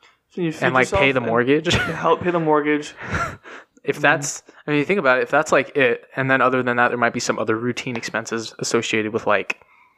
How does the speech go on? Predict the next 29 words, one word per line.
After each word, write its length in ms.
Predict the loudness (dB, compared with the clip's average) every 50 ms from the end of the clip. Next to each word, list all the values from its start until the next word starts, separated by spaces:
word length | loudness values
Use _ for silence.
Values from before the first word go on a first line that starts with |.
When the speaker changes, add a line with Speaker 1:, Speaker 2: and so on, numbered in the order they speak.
| _ _ _ _ _ _ _ -20 -8 _
Speaker 2:
I 100 | -4 -2
don't 160 | -2 -2 -2
know, 220 | 0 0 0 -2 -2
like, 360 | -2 -4 -6 -6 -8 -14 -20 _ _ _ _ _ -6
gas 400 | -2 0 0 0 0 -2 -6 -8
for 160 | -6 -6 -6
the 100 | -6 -4
car 440 | -6 -4 -4 -4 -4 -4 -4 -8 -10 -16 -20 -20 _ _ -20 -20 _ -20 -18 -16
Speaker 1:
Right. 200 | -16 -16 -14 -12
Speaker 2:
and 120 | -10 -6 -2
things 180 | -2 -2 0 0
like 160 | -2 0 2
that. 180 | 2 2 2 2
And 100 | 0 0
then 80 | 0
I'll 80 | 0 2
probably 260 | 2 0 0 0 -2
wanna 200 | -2 -4 -4 0
have 160 | 0 -2 -2
money 200 | -2 -4 -6 -6 -8
saved, 400 | -4 -2 0 -2 -2 -4 -10 -4
obviously, 540 | -2 -2 -2 0 -2 -6 -8 -8 -6 -6 -8
for 160 | -6 -6 -8
incidentals 580 | -8 -8 -8 -8 -4 -2 0 0 0 -2 -4 -4
and 100 | -6 -6
things 220 | -8 -8 -6 -2 -2
like 180 | -2 -2 0
that. 220 | 0 0 0 2 0
Speaker 1:
Right. 320 | -2 -4 -4 -6 -10 -12